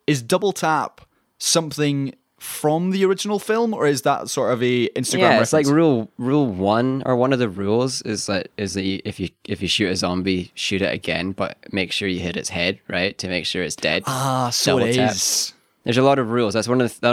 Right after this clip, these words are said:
Speaker 2: one of the charming things about the original film was learning the different rules for surviving the zombie apocalypse. So hopefully we learn some new ones this time.
Speaker 1: I thought the trailer was, was fine.
Speaker 2: Yeah.
Speaker 1: It was fine.
Speaker 2: Like, yeah,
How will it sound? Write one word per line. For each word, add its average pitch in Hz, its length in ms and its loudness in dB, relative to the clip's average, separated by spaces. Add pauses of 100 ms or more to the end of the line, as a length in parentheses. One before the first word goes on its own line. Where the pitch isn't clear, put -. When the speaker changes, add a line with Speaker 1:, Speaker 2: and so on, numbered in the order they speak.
(140)
Speaker 2:
one 123 160 4
of 120 60 0
the 110 80 0
charming 110 420 -2
things 107 300 -2
about 92 160 0
the 95 80 -2
original 98 240 -4
film 101 260 -2
was 95 160 -4
learning 92 380 0
the 92 80 -2
different 95 340 -6
rules 98 380 -2
for 95 100 -8
surviving 85 720 -4 (400)
the 98 140 -8
zombie 85 320 -6
apocalypse. - 720 -10 (100)
So - 140 -2
hopefully 123 320 2
we 120 120 4
learn 123 200 2
some 131 220 0
new 151 180 4
ones 113 220 0
this - 160 -6
time. - 320 -8 (400)
Speaker 1:
I 175 60 0
thought 220 120 2
the 214 80 0
trailer 196 300 0
was, 139 200 -2 (320)
was - 200 0
fine. 175 400 0
Speaker 2:
Yeah. 190 200 2
Speaker 1:
It 208 40 6
was - 140 2
fine. 156 420 -2
Speaker 2:
Like, - 100 -8
yeah, - 280 0